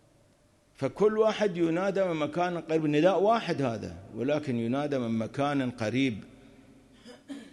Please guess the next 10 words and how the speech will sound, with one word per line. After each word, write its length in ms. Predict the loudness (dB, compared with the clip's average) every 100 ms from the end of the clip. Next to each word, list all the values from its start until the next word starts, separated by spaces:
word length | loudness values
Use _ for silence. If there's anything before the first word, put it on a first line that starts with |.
| -20 _ -20 -20 -20 -20 _ _ _ _ _ _
يوم 440 | -2 2 4 4 2
يسمعون 800 | 2 0 -2 -2 -2 -2 -2 -2
الصيحة 760 | -2 -2 -2 -2 -2 -4 -4
بالحق. 600 | -4 -4 -6 -4 -4 -6 -18 -20 -20 -20 _ _ _ _ _ _ _ _ _ _ _ _ _ _ _ -12
بالحق 760 | -6 -4 -4 -4 -4 -4 -8 -20 -20 -20 -20 _ _ -8
يعني 360 | -4 -4 -4
سماع 460 | -6 -4 -4 -4 -4
الصيحة 540 | -6 -4 -4 -4 -6
مو 280 | -2 0 0
سماع 540 | -2 -4 -2 -2 -2